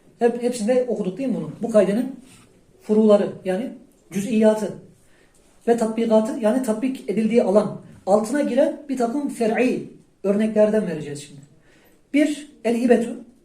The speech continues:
Hibe. Bizim verdiğimiz örneği veriyor birincide.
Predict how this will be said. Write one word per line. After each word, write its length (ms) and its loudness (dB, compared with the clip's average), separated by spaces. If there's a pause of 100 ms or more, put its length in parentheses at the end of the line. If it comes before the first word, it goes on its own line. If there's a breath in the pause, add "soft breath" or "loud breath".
(600)
Hibe. 280 0 (1300)
Bizim 220 0
verdiğimiz 340 2
örneği 260 2
veriyor 220 -2
birincide. 320 -10